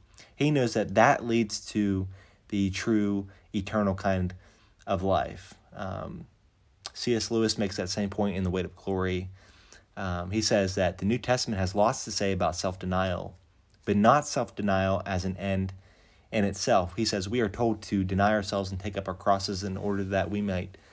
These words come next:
follow Christ." And in nearly every description of what we shall ultimately find, if we do so, contains an appeal to desire. So what Lewis is noting there is that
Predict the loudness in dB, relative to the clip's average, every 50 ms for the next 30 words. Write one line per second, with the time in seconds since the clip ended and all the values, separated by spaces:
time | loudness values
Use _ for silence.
0 | -20 -20 -20 -20 _ 0 4 6 8 8 8 6 2 0 2 2 2 2 2 -2
1 | -4 -8 -10 -14 -20 _ _ _ _ _ _ _ _ _ _ -6 -2 -2 -2 -2
2 | -4 -8 _ _ _ _ _ -4 -2 0 0 2 2 2 2 2 2 2 2 2
3 | 4 4 4 6 4 4 2 0 -2 -2 -2 -2 -2 -2 -2 -4 -4 -2 -2 -2
4 | -4 -6 -10 -16 -20 _ _ _ _ _ -4 -2 0 4 4 4 4 4 2 0
5 | 2 0 2 2 2 0 -2 -6 -6 -4 -2 -2 -2 -2 0 2 2 2 2 0
6 | -2 -4 -6 -8 -10 -10 -6 -4 -4 -2 -2 -2 -2 -2 -2 -2 -2 -2 -2 -2
7 | -4 -6 -8 -8 -8 -6 -6 -4 -2 -2 -2 -2 -4 -6 -8 -12 -12 -8 -6 -4
8 | -4 -4 -6 -6 -6 -4 -2 -2 -2 -2 -4 -6 -8 -6 -4 -4 -4 -6 -8 -12
9 | -16 -20 -20 -20 _ _ _ _ -12 -6 0 2 2 2 2 0 0 -2 -6 -10
10 | -14 -10 -2 2 2 2 2 2 -2 -6 _ _ _ _ _ _ _ _ -6 -4
11 | -4 -4 -4 0 2 4 4 4 2 0 -4 -2 0 0 0 2 2 0 0 0
12 | 0 0 0 -2 -4 -2 0 0 0 0 -2 -4